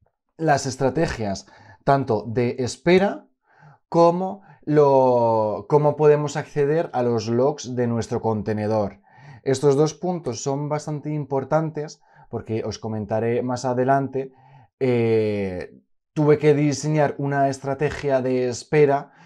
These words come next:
basado en un log que, que yo estaba generando. Lo veremos, os lo comentaré luego.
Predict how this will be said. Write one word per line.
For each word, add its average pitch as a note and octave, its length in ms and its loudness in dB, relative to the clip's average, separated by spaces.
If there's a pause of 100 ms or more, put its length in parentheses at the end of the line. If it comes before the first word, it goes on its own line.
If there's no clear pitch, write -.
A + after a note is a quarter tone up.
(180)
basado C3+ 760 2 (260)
en C3+ 200 2
un C#3 280 2
log D3 380 2 (340)
que, G#2+ 880 2 (1400)
que A#2 600 2
yo B2+ 160 0
estaba B2 460 2
generando. G2+ 760 -4 (240)
Lo B2 160 2
veremos, A2 360 -2 (140)
os A2+ 160 -4
lo A#2 140 -2
comentaré G#2+ 1160 -2 (320)
luego. G#2 480 -6